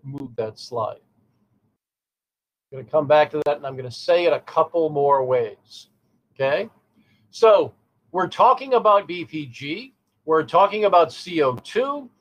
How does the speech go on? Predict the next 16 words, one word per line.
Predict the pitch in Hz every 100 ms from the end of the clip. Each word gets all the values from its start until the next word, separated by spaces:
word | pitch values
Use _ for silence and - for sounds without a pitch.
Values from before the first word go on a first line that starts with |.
| _ 156
we're | 160
talking | - 170 175 175 160
about | 147 147 151
protons. | - 151 135 127 104 - _ - _ _ _ _ -
So | 196 185
here's | 180 170 262 277 214
a | 220 214 214 196 _ _ _ _ _ _
plot | 185 185 196 -
showing | - 190 190 190
you | 175 175
sequential | 160 - - 165 135 - - 196 208 220 - 190 170
titratable | - 175 147 - 185 175 170 151 139
behavior. | 135 139 151 123 107 _ _ _ _ _ -
Here's | 196 240 -
hemoglobin | 220 214 202 185 180 151 127
stripped. | - - - 202 - - -